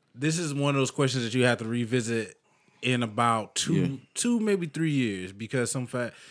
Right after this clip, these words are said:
Speaker 1: that's when he
Speaker 2: Yeah.
Speaker 1: has a, I feel like, a decent resume. Right now, I feel like the Patriots, they have done enough to build around him where he doesn't have to do nothing but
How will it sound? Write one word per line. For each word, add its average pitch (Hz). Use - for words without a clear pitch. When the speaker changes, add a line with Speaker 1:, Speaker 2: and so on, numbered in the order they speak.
Speaker 1:
that's 139
when 156
he 139
Speaker 2:
Yeah. 127
Speaker 1:
has 127
a, 113
I 113
feel 139
like, 123
a 104
decent 113
resume. 101
Right 135
now, 147
I 135
feel 143
like 127
the 107
Patriots, 139
they 120
have 113
done 127
enough 123
to 120
build 131
around 123
him 117
where 113
he 127
doesn't 123
have 123
to 120
do 117
nothing 117
but 104